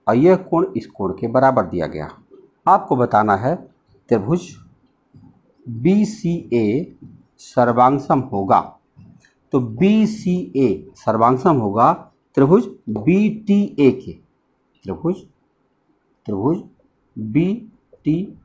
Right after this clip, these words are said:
के। ध्यान रखना, देखो हमने बीसीए था तो हमें लिखना पड़ेगा बीटीए, एकदम उसी के संगत यही बनेगा। दूसरा चित्र बनाया गया है, उसको भी देख लीजिए। ऐ-, सीधी रेखा खींचता हूँ,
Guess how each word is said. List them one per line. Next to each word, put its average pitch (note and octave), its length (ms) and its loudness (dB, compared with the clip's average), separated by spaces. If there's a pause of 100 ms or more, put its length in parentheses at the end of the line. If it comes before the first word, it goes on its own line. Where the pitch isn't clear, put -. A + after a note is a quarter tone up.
(140)
के। - 320 -8 (600)
ध्यान A#2+ 200 0
रखना, D3+ 120 -2
देखो D#3 200 0
हमने C#3 220 2
बीसीए F3 840 0
था A#3 240 0
तो - 360 -10
हमें C3 160 4
लिखना C#3 260 2
पड़ेगा F3 360 0 (320)
बीटीए, D#3+ 840 -2 (680)
एकदम D3+ 360 2
उसी B2+ 240 -4
के G3 160 -2
संगत - 560 -4
यही B2 240 0
बनेगा। F#2+ 360 -6 (1500)
दूसरा G3+ 300 2
चित्र B2 300 -6
बनाया G2 240 0
गया F2+ 180 -2
है, D3+ 400 -2
उसको A2+ 220 -4
भी D#3+ 100 0
देख D#3 200 -2
लीजिए। F3 320 -6 (260)
ऐ-, B2 120 -12 (500)
सीधी G2 380 -12
रेखा - 240 -16
खींचता - 360 -20
हूँ, - 120 -20